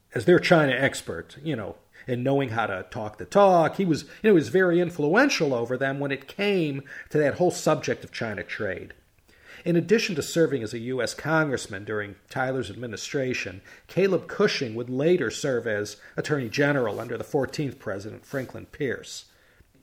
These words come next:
Once the Treaty of Nanjing happened, Cushing really turned up the heat and said the United States government had to do something or else it would adversely affect the interests of American trade in China.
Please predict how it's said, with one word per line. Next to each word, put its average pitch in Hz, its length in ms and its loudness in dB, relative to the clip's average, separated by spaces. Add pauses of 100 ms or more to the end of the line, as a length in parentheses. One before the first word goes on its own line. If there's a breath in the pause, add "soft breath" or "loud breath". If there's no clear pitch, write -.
(340 soft breath)
Once 170 160 0
the 143 80 -6
Treaty 139 360 -2
of 113 100 -4
Nanjing 110 580 -8
happened, - 640 -10 (180 soft breath)
Cushing 127 600 0 (360 loud breath)
really 226 540 8
turned 165 300 4
up 131 100 2
the - 60 -6
heat - 400 0
and 107 120 -8
said 156 200 -2
the 143 80 -4
United 202 420 0
States - 300 -2
government 180 400 2
had 202 220 6
to 233 40 4
do 185 240 2
something 180 720 0 (200 loud breath)
or 214 100 6
else 226 140 4
it 196 80 0
would 190 260 2
adversely 185 600 0
affect 131 440 -2 (220 loud breath)
the 147 180 -8
interests 131 840 -4 (280 loud breath)
of 143 140 -4
American 143 500 0
trade 113 640 -2 (120)
in 135 140 -6
China. 180 480 -8